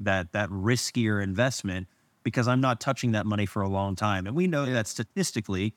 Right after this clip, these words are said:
you know, if, if you look at the market between nineteen twenty-six and twenty twenty-two, over a one-year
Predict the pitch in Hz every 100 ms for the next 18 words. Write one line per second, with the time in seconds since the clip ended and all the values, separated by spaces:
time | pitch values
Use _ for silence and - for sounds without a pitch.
0 | _ _ _ - 147 127 139 185 226 202
1 | 175 156 139 135 131 117 - - 110 113
2 | 156 - 165 - 151 147 113 - 107 107
3 | 127 131 - 127 110 98 78 - _ _
4 | _ _ _ _ - 127 123 113 107 110
5 | 151 180 160 160 156 147